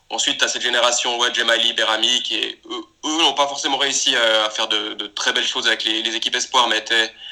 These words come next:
très vite intégrés aux équipes A. Et puis, t'as donc cette génération Chaka Shaqiri qui fait finale de le, alors, qui, qui est... Alors, Chaka, Rodriguez, Casami, et cetera, qui fait... qui est championne du monde en moins de dix-sept en deux mille neuf,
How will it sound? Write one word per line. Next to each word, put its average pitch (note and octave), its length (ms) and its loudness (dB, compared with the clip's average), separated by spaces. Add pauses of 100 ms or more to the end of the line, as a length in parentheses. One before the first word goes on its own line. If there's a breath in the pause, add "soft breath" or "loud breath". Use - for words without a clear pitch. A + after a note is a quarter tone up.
(160 loud breath)
très - 160 -2
vite B2 160 -2
intégrés A#2+ 280 -4
aux A2+ 80 -2
équipes A2+ 280 -2 (100)
A. - 360 2 (320 soft breath)
Et A#2+ 120 2
puis, C3+ 160 0
t'as A2+ 140 2
donc A2+ 180 -4
cette B2+ 160 -2
génération B2+ 340 0
Chaka - 260 -2
Shaqiri C3+ 360 -2
qui A#2+ 100 -6
fait A#2 80 -2
finale B2 300 -2
de B2 80 -2
le, A2+ 560 -4
alors, G#2+ 160 -2
qui, - 160 -6 (200)
qui A2+ 220 -2
est... A2 160 -4
Alors, - 140 -2
Chaka, C#3 460 2
Rodriguez, B2+ 500 0 (100)
Casami, A#2+ 300 -2
et A#2 40 -4
cetera, A#2 280 -2
qui A#2+ 120 -6
fait... A2 400 -4 (220 loud breath)
qui A#2 140 -2
est - 20 -2
championne C3+ 300 -2
du B2+ 80 2
monde B2+ 200 0
en A#2+ 140 4
moins A#2+ 120 4
de A#2 40 -4
dix-sept A#2+ 340 -2
en A#2 60 -2
deux A#2 100 -2
mille A2+ 180 -4
neuf, B2 380 0